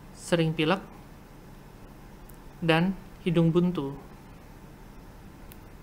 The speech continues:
Kita balik ke slide yang sebelumnya.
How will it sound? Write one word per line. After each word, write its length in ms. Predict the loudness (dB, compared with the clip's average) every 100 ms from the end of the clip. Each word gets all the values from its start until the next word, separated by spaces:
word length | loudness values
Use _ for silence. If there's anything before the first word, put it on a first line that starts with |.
| -20 -20 -20 -18 -18 -18 -18 -16
Kita 240 | -10 -2 0
balik 240 | 0 0
ke 20 |
slide 300 | -2 0 0
yang 80 | -2
sebelumnya. 800 | -2 -2 0 2 2 4 2 0